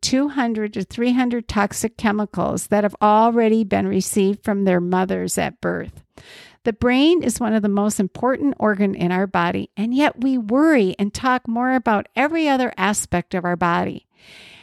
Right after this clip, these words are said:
And you know, you can replace many bar-, body parts with transplants, but we still cannot transplant a brain. So a healthy brain is so important and vital to all of us,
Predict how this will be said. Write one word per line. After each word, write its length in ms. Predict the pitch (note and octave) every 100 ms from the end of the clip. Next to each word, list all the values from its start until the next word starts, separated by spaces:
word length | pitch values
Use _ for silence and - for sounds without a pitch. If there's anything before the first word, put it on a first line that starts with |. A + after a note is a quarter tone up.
| -
And 140 | A3 G#3
you 120 | G3+
know, 400 | G#3 A3+ C#4 D#4+ _ _ _ -
you 160 | A#3+
can 180 | D4+ F#4
replace 560 | F#4+ D#4 - B3 A3+ -
many 240 | G#3+ A#3
bar-, 380 | G3+ F#3 F#3 G#3 _
body 260 | F#3 F#3+ A#3+
parts 380 | C4+ C4+ D4 -
with 160 | A#3
transplants, 960 | - G#3+ G3 G#3 - B3 C4+ C#4+ - - _ -
but 120 | -
we 140 | B3+
still 560 | C4 - G#4 D4 C4+ F#3+
cannot 440 | - A3 G3 -
transplant 600 | - F#3 F3+ - G3 F3+
a 40 | G3
brain. 400 | G3 F#3 - - _ - - - -
So 240 | - C4+
a 60 | A#3+
healthy 420 | A#3+ E4+ G#4 G4
brain 400 | A3+ G#3+ G3+ F#3
is 120 | G3
so 520 | - - B3 A#3+ B3
important 600 | - B3+ - G3+ - G3+ -
and 140 | F#3+
vital 300 | F#3 F3 F#3
to 160 | - -
all 260 | E3+ D#3+
of 80 | E3
us, 320 | - - -